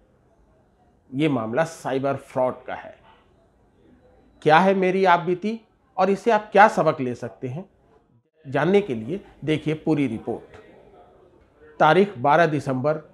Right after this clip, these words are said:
वक्त शाम के चार बजकर दस मिनट।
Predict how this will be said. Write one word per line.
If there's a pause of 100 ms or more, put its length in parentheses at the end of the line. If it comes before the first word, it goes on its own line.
(720)
वक्त (220)
शाम
के
चार
बजकर
दस
मिनट।